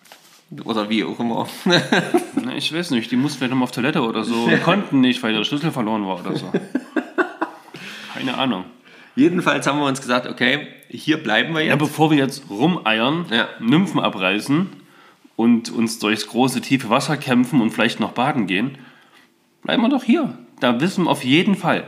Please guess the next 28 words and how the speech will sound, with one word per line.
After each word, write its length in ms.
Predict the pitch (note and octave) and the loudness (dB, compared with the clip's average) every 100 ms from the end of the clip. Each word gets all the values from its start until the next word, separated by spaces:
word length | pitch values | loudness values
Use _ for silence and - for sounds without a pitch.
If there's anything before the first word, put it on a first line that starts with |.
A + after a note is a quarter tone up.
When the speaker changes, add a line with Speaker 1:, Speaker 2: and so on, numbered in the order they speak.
| - | -4
Speaker 2:
Fisch 360 | - D#3+ - - | -2 -2 -4 0
ist 240 | B2 A2 - - - | 0 0 -6 -10 -2
da. 520 | E2 G#2 C4+ - - _ - | 0 0 -2 -8 -20 _ -6
Speaker 1:
Ja. 180 | G#2+ - - - - - | -6 -6 -14 -18 -20 -6
Speaker 2:
Da 80 | A2 | -2
wissen 200 | C#3 B2+ | 0 0
wir 60 | |
auf 80 | A2 | 4
jeden 220 | A#2 D3 | 4 4
Fall, 400 | C#3 B2+ G#2 E2 - | 2 2 2 0 -8
wo 500 | - F#2 F#2+ A2+ B2 | -14 -12 2 4 6
er 240 | - C#3+ - | 4 2 2
ist. 320 | G3 - - - _ _ _ _ - - _ _ - - | 0 -2 -10 -20 _ _ _ _ -20 -20 _ _ -20 -4
Und 380 | A2+ C3 C3+ A#2 | 2 2 0 -2
wir 120 | A2 | 0
können 300 | C3 B2 A#2+ | 4 4 4
von 160 | A#2+ | 2
so 60 | A2+ | 2
einer 100 | A2+ | 2
erhöhten, 480 | F#2 G2+ C3+ C3+ B2+ | 2 2 2 2 -2
also 180 | G2 F2+ | -2 -6
so 160 | E2 | -8
drei 220 | - - F#2+ | -6 -2 0
Meter 300 | G#2+ G2 F#2 | 0 0 0
höher, 380 | G#2 B2 C#3+ D3+ - - _ - | 2 2 2 -4 -16 -20 _ -10
Position 800 | A2+ A2+ - B2 B2 C#3 D3 - - - | -4 -4 -2 2 4 4 0 -8 -14 0
runter 420 | A#2 F3 G3+ E3 | 4 4 4 2
s-, 260 | E3 - | 2 -6